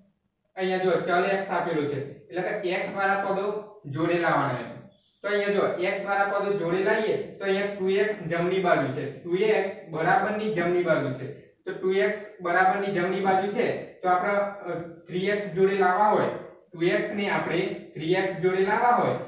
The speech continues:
તો આપણે બરાબરની ડાબી બાજુ લાવવા પડે. અને બરાબરની ડાબી બાજુ લઈએ આપણે તો અહીંયા જો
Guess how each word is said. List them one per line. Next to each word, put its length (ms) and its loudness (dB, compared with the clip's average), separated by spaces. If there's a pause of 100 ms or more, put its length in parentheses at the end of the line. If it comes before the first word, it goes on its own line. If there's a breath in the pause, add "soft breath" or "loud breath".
(140)
તો 60 -2
આપણે 260 0
બરાબરની 440 4
ડાબી 260 2
બાજુ 260 0
લાવવા 320 2
પડે. 220 -6
અને 180 -6
બરાબરની 460 2
ડાબી 340 2
બાજુ 260 0
લઈએ 240 2
આપણે 240 2 (320)
તો 60 -6
અહીંયા 240 4
જો 400 0